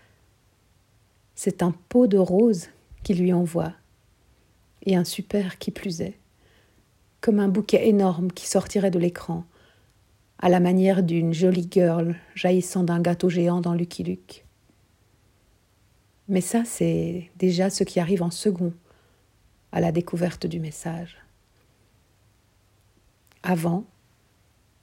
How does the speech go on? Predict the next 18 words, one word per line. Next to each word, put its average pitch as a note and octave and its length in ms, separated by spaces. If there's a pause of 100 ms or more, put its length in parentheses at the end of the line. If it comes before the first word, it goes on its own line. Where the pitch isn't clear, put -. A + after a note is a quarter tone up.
comme F3+ 260
bien A3 300
avant, F3 380 (1600)
tant A#3+ 160
l'irruption G#3 500
du F#3 120
phénomène F3 420
est E3+ 80
puissant, F3+ 480 (840)
ce - 200
mot G3 380
apporte G#3 480
sa F#3 160
musique F3+ 680 (140)
qui - 120
lui F3 160
est E3+ 60
propre. - 520